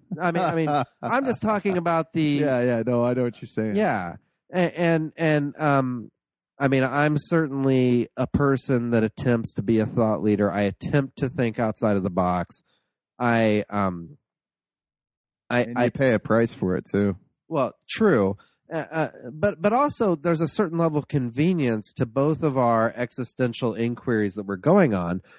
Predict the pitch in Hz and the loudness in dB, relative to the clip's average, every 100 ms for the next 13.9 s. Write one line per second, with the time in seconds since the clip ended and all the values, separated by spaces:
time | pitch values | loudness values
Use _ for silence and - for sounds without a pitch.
0 | - _ _ 214 220 - 208 240 208 208 | -20 _ _ -4 -2 -2 -2 0 -2 0
1 | 233 226 208 190 165 131 156 165 156 156 | 0 2 2 2 0 2 2 2 2 -2
2 | 135 151 113 82 - - - _ 113 120 | 0 -2 -2 -2 -10 -16 -16 _ -2 2
3 | 110 101 123 127 - 107 117 123 135 131 | 2 2 2 2 0 -2 0 0 -2 -4
4 | 117 120 110 101 101 110 98 85 131 160 | -2 0 2 2 2 0 -2 -6 -4 -2
5 | 104 95 90 - - 85 - 107 92 90 | 0 0 -2 -6 -6 -6 -2 -2 -2 0
6 | 110 127 - 92 92 95 95 92 - _ | 2 0 0 -2 0 0 0 -4 -10 _
7 | _ _ - - 139 104 135 131 117 101 | _ _ -10 0 0 2 0 2 2 2
8 | 127 113 98 - 101 104 - 110 104 110 | 2 2 0 -2 -2 -2 0 2 2 2
9 | 113 107 101 - 107 113 113 104 - 101 | 0 0 -6 -4 0 2 2 -2 -2 -2
10 | 101 92 101 101 101 95 _ _ _ _ | -2 -2 -4 -4 -2 -6 _ _ _ _
11 | _ 120 123 110 104 110 107 98 - 104 | _ 2 2 2 2 2 2 -4 -2 -2
12 | 107 98 92 - 117 - 101 95 98 90 | 0 -2 -4 -2 -2 0 0 0 -4 -4
13 | 95 92 90 92 104 87 95 98 | -2 -2 -4 -2 -2 -2 -2 -2